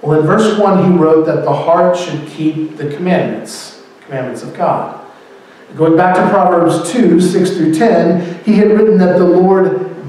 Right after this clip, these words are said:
gives wisdom, and that the Lord's wisdom will come into the hearts of those who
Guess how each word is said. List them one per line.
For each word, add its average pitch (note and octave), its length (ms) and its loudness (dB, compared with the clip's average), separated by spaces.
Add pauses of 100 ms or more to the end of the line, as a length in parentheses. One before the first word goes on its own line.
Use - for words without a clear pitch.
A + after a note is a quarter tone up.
gives G#3+ 440 2
wisdom, A3 680 0 (380)
and F3+ 180 2
that F3+ 120 4
the F#3 60 2
Lord's G3 680 2
wisdom C#3 460 0
will D3+ 320 2
come A3+ 340 0
into F#3 320 0
the D3+ 180 0
hearts G#3 600 -2
of D3 200 -4
those F3+ 600 0 (200)
who D3 220 -2